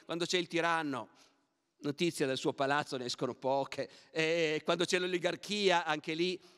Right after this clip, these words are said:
è nelle case dei ricchi che si discute, invece qua si discute in piazza, sulla collina, davanti a tutti.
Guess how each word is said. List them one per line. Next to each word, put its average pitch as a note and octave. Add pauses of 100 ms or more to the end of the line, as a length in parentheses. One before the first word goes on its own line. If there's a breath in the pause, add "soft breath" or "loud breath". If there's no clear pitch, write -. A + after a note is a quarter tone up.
(180 loud breath)
è D3
nelle D#3+
case E3
dei D3
ricchi E3
che C3+
si C#3
discute, C#3+
invece D4
qua A#3
si G#3+
discute F#3
in D#3
piazza, F3+
sulla F3+
collina, F3
davanti D#3+
a D#3+
tutti. F3